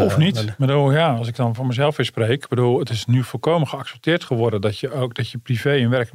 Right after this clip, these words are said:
Speaker 1: meer gaat vermengen. En, ehm, dat je kinderen op de achtergrond wat lo-, rond te drentelen, eh, terwijl je aan het werk bent. Dus ik weet het nog zo net niet.
Speaker 2: Hmm.
Speaker 1: Ik bedoel, eh, ik merk aan mezelf van, oh ja, oké, ik bedoel, het is niet altijd ideaal, maar als de kinderen thuis zijn, ik ben toch aan het werk,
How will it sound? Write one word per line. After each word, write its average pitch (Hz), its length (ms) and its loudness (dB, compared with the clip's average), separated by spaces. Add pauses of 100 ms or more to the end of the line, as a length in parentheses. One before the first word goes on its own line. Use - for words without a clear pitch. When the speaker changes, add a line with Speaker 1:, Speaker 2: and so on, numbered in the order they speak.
(160)
Speaker 1:
meer 127 340 0
gaat 104 200 -6
vermengen. 123 480 0 (920)
En, 123 320 2
ehm, 120 480 4
dat 113 140 0
je 127 100 -6
kinderen 147 460 2
op 160 140 -2
de 160 60 0
achtergrond 139 600 0
wat 131 200 0
lo-, 135 260 2
rond 143 340 2
te 131 260 0
drentelen, 135 640 2
eh, 123 140 0
terwijl 127 300 0
je - 40 2
aan 110 60 2
het 107 80 0
werk 131 220 0
bent. 147 360 -2 (440)
Dus 120 120 0
ik 131 100 2 (100)
weet 139 200 2
het 240 100 4
nog 220 140 2
zo 175 120 -2
net 139 200 2
niet. 120 300 2
Speaker 2:
Hmm. 123 100 0
Speaker 1:
Ik 127 80 2
bedoel, 131 300 4
eh, 123 240 0
ik 165 120 0
merk 123 220 0
aan 120 80 2
mezelf 120 280 0
van, 190 120 -4
oh 240 120 0
ja, 127 200 0
oké, 120 200 -4
ik 123 180 0
bedoel, 120 180 0
het 104 100 -4
is - 60 -10
niet 107 160 -4
altijd 98 240 -8
ideaal, 107 400 -2
maar 117 160 0 (360)
als - 100 -20
de 139 60 -8
kinderen 123 300 0
thuis 127 280 0
zijn, 113 140 0
ik 110 80 0
ben 113 140 0
toch 147 220 0
aan 104 60 0
het 98 100 -4
werk, 117 380 0